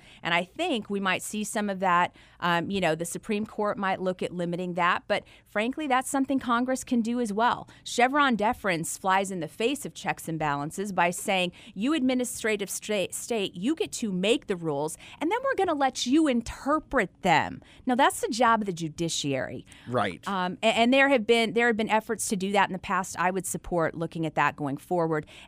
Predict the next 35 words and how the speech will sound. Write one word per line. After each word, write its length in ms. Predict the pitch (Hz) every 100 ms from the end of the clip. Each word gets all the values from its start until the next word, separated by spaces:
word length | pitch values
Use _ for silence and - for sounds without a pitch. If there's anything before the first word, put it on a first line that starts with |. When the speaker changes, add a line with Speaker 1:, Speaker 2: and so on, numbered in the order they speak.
| -
Speaker 1:
And 160 | 226
then 140 | 254 247
the 80 |
last 420 | 240 262 285 320 -
thing 160 | 220
that's 160 | 180 -
kind 260 | - 220 208
of 60 |
a 80 | 151
personal 600 | - - 214 226 220 185
picadillo, 800 | - 202 185 175 156 147 139 143 - - -
um, 320 | - 180 170 165
and 140 | 180
this 140 | 214 247
is 60 |
gonna 180 | 240 262
be 120 | 220
a 60 | 196
tough 300 | - 202 -
one 140 | 175 156
because 240 | - 165
this 160 | 233 -
goes 240 | 262 247
to 80 | 247
leadership. 600 | 214 196 160 160 135 - -
This 220 | 175 -
is, 180 | 175 170
my 180 | 180 190
understanding 640 | 190 - 202 190 185 175
is 320 | 170 160 -
leadership 500 | 170 175 190 - -
creates 380 | - 165 156 -
these 240 | 160 147
rules, 340 | 156 151 135 -
but 220 | 160